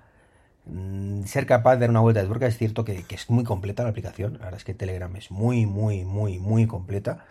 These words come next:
pero hay ciertas cosas que tienen que mejorar mucho. Una es accesibilidad, eh, Josete de, eh, nos lo ha comentado alguna vez, que estuvieron en, en el podcast de Manzanas Enfrentadas, eh, bueno, se llama la,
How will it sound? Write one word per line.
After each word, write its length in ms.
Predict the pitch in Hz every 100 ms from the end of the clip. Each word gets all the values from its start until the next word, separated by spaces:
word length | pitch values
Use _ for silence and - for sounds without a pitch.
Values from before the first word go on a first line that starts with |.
| _ _ _ _ _ _
pero 200 | - 107 117
hay 140 | 160
ciertas 400 | 165 156 120 107
cosas 440 | 131 120 185 208
que 420 | - 120 127 185 - _ - - _ - - -
tienen 200 | 131 113
que 80 |
mejorar 260 | 101 95 95
mucho. 340 | 90 110 226 - _ _ _ _ _ _ _
Una 180 | 120 113
es 100 | -
accesibilidad, 680 | - 98 92 90 104 196 220 -
eh, 600 | 92 101 104 65 - -
Josete 540 | - 90 - 107 101 92
de, 380 | 92 85 85 - _ _ - _ _ _ _ -
eh, 320 | 101 101 98 95
nos 120 | 104
lo 60 | 110
ha 60 |
comentado 300 | 107 101 95
alguna 180 | 92 90
vez, 280 | 131 220 - - 101 95
que 80 | -
estuvieron 400 | - 82 85 82
en, 320 | 80 76 90
en 160 | 82
el 80 | 80
podcast 240 | - 87 90
de 60 |
Manzanas 320 | 82 - 85
Enfrentadas, 560 | - 82 90 123 139 120
eh, 120 | 87
bueno, 200 | 87 87
se 80 | -
llama 160 | - 82
la, 340 | 82 69 -